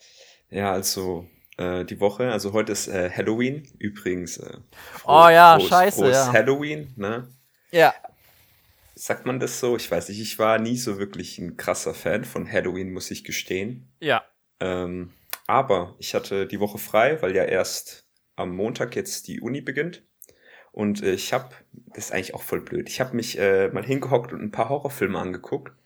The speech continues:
Speaker 1: weil ich bin jetzt auch nicht so der Horrorfilm-Fan,
Speaker 2: Ja.
Speaker 1: ne? Aber ich hab mir gedacht, jo, das wär doch was ganz Nettes, worüber man reden könnte. Jetzt ist mir aber, äh, gar nicht durch den Kopf gegangen, dass wir das zwar an Halloween
Speaker 2: <laughs>
Speaker 1: aufnehmen,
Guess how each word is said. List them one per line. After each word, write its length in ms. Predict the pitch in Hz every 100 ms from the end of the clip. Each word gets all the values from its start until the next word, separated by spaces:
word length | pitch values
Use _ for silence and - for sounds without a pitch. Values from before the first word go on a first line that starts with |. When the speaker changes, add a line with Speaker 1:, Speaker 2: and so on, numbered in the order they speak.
| _ - _ _
Speaker 1:
weil 380 | 95 92 92 -
ich 160 | -
bin 120 | - 135
jetzt 160 | 131
auch 80 | 127
nicht 180 | 143 -
so 100 | 143
der 400 | 131 123 123 127
Horrorfilm-Fan, 1700 | 143 120 107 - 101 101 90 87 - - - - 95 95 120 208 - _ _ _
Speaker 2:
Ja. 160 | 147 117
Speaker 1:
ne? 340 | 104 127 147 - _ - - - -
Aber 160 | 101
ich 100 | 113 143
hab 80 |
mir 100 | 139
gedacht, 340 | 135 131 131 -
jo, 140 | 147
das 200 | 170 135
wär 100 | -
doch 280 | - - -
was 220 | 104 -
ganz 280 | 101 110 -
Nettes, 540 | 92 104 120 131 - -
worüber 280 | 92 - 95
man 160 | 85
reden 320 | 85 117 156
könnte. 480 | 107 - 87 - 127 - - - _ _ _
Jetzt 180 | - 104
ist 140 | 127 -
mir 160 | 127
aber, 800 | 107 98 98 90 - - 62 -
äh, 40 | 104
gar 180 | 104 107
nicht 180 | 120
durch 120 | - -
den 140 | 90
Kopf 280 | - - -
gegangen, 500 | 104 87 90 110 107
dass 220 | 95 -
wir 80 | 98
das 220 | - -
zwar 160 | - 90
an 120 | 101
Halloween 340 | 110 104 92 -
Speaker 2:
<laughs> 60 | -
Speaker 1:
aufnehmen, 540 | - - 92 92 123